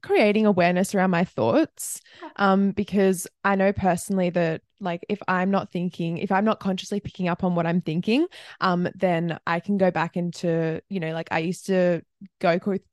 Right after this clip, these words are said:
Speaker 1: go through quite a bit of negative self-talk. Um, and it was actually just creating the awareness and picking up on that,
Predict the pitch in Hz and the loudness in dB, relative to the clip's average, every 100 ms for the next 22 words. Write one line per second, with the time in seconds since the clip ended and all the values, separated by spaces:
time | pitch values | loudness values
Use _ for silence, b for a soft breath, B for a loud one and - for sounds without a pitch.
0 | - 196 180 196 202 196 175 180 180 160 | -2 2 4 4 2 2 2 0 0 -2
1 | 170 170 - 165 - 180 202 330 - - | -4 -6 -4 -6 -4 -2 0 0 -2 -20
2 | B B B B - 190 180 180 - 180 | B B B B -6 -2 0 -2 -4 -4
3 | 175 190 - 180 - 190 185 180 - 196 | -4 -6 -6 -6 -8 -6 -4 -4 -6 -8
4 | - 190 175 185 180 170 165 160 175 - | -2 -2 0 0 0 0 -2 -2 -4 -2
5 | 185 - 196 - 185 175 - 180 175 254 | -4 -4 -10 -6 -6 -4 -4 -2 0 -2
6 | 320 | -2